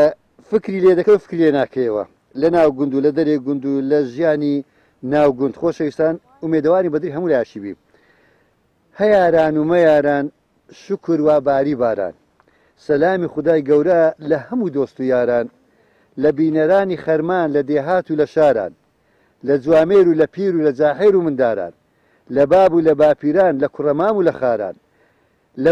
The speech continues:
مەلاو لە فەقێیان، لە شێخ و تۆبەکاران، لە ڕادبە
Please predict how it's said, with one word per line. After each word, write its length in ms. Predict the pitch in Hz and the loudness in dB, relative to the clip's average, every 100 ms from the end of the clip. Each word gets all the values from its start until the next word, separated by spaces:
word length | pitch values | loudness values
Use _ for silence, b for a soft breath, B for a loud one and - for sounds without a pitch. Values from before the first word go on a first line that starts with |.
| 170 | 2
مەلاو 420 | 175 208 202 160 | 2 4 4 4
لە 80 | 160 - | 0 0
فەقێیان، 600 | 160 - 170 170 135 98 - _ _ 135 131 | -4 -2 0 2 2 0 -10 _ _ -8 -4
لە 80 | 143 - | -4 -2
شێخ 260 | 202 196 | -2 -2
و 60 | 190 | -4
تۆبەکاران، 680 | 165 143 139 - 135 107 87 - _ _ _ - 123 | 0 2 0 2 2 0 -4 -10 _ _ _ -6 0
لە 100 | 156 | 2
ڕادبە 280 | 160 147 | 2 -2